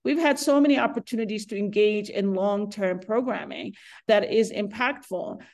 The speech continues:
but that's not the desire of the aid system. They continue to fund these misplaced, misdiagnosed,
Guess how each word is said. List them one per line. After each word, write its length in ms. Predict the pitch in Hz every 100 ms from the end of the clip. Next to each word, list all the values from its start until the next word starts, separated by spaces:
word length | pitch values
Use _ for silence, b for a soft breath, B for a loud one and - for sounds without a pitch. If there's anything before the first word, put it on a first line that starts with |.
| B
but 160 | 233 233
that's 220 | 269 277
not 220 | 269 330
the 80 | 294
desire 640 | 240 240 269 359 320 185
of 120 | 180 202
the 140 | -
aid 160 | 190 190
system. 600 | 196 185 - 160 160 185
They 160 | 208
continue 560 | 208 247 226 247 262 254
to 120 | 247
fund 500 | - 226 214 214 214
these 360 | 208 196 196 196
misplaced, 920 | 226 254 - - 233 214 220 - - _ _ _ _
misdiagnosed, 1080 | 226 247 240 226 208 208 208 202 202 196 -